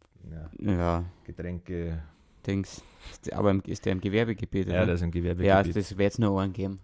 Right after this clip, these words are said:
Speaker 2: Schaut's im Gewerbegebiet
Speaker 1: Ja,
Speaker 2: und
Speaker 1: wo
Speaker 2: da
Speaker 1: der Aldi ist und, ja, ihr kennt's ja Bier alle.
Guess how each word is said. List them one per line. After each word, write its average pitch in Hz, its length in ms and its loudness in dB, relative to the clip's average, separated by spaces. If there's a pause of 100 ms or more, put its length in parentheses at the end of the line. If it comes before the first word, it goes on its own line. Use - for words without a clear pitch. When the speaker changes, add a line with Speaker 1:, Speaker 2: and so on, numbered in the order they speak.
Speaker 2:
Schaut's - 340 -2
im 104 100 -2
Gewerbegebiet 104 680 2
Speaker 1:
Ja, 101 60 4
Speaker 2:
und 95 100 2
Speaker 1:
wo 104 80 8
Speaker 2:
da 101 80 8
Speaker 1:
der 92 140 4
Aldi 95 380 2
ist 92 220 -2
und, 85 380 -6 (840)
ja, - 160 -6 (340)
ihr 110 180 6
kennt's 95 300 -2
ja 87 60 0
Bier 82 340 0
alle. 78 200 -2